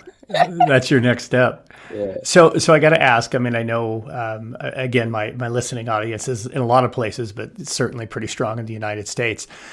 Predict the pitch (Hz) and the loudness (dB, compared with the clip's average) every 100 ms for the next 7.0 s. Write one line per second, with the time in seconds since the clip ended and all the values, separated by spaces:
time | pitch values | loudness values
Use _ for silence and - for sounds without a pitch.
0 | - - 131 110 131 135 127 120 120 - | -20 -12 -4 2 4 4 2 0 -2 -4
1 | 147 117 110 110 110 _ _ _ _ 139 | -2 0 -2 -6 -12 _ _ _ _ 4
2 | 151 139 - 127 123 107 101 - 135 127 | 4 2 -2 -4 -4 -10 -12 -8 -6 -6
3 | 123 135 120 113 113 101 - 156 - 120 | -4 -4 -4 -6 -8 -8 -6 -6 -6 -8
4 | 113 - _ _ _ _ _ _ - - | -8 -14 _ _ _ _ _ _ -10 -2
5 | 135 123 117 131 127 120 120 113 113 110 | 0 0 0 0 2 0 -2 -2 -2 -4
6 | - - - 95 - 127 123 113 107 101 | -6 -14 -10 -8 -2 2 2 0 -6 -12